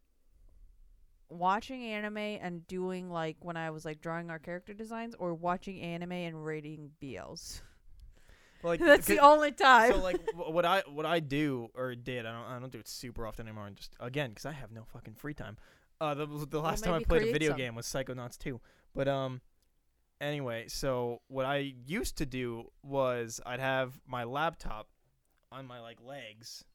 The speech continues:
Speaker 2: on my legs, and then, uh, I would, like, sit, like, kinda up so my legs were up, and I'd flatten the screen so that way it was, like, higher up, and then I would play video games in front of me, and so my lower eye line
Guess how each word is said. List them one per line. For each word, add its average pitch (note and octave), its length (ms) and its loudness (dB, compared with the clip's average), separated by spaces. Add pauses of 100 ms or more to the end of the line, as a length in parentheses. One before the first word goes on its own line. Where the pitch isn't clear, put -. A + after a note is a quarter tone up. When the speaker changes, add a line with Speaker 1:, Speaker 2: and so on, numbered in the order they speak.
(160)
Speaker 2:
on B2 120 -6
my A#2 100 -4
legs, A2+ 480 -8 (680)
and C3+ 180 -6
then, C3 360 -6
uh, A#2+ 380 -6
I B2+ 100 -8
would, C3 140 -10
like, C3 160 -4
sit, - 260 -6
like, D3 200 -4
kinda D3+ 300 -4
up D3 160 -2
so - 120 -12
my A#2+ 80 -10
legs C3 240 -6
were C#3+ 100 -4
up, C#3 80 -4
and C3 80 -12
I'd A2 140 -14
flatten B2+ 380 -8
the A#2+ 60 -16
screen A2+ 440 -16 (260)
so - 160 -8
that B2+ 160 -4
way A#2+ 160 -6
it A2+ 60 -8
was, A2+ 100 -16
like, A#2 100 -14
higher A#2+ 360 -6
up, A2+ 160 -10 (420)
and C3 120 -10
then C3 100 -6
I A#2+ 40 -8
would A#2 140 -8 (240)
play C#3+ 220 0
video D3+ 260 -2
games B2+ 240 -8
in A2+ 100 -18
front G3+ 320 0
of C3 60 -6
me, G#2+ 240 -14 (500)
and C#3 140 -8
so C#3+ 240 -4
my C#3 320 -2
lower D3 460 2
eye C3+ 180 -4
line A2+ 480 -8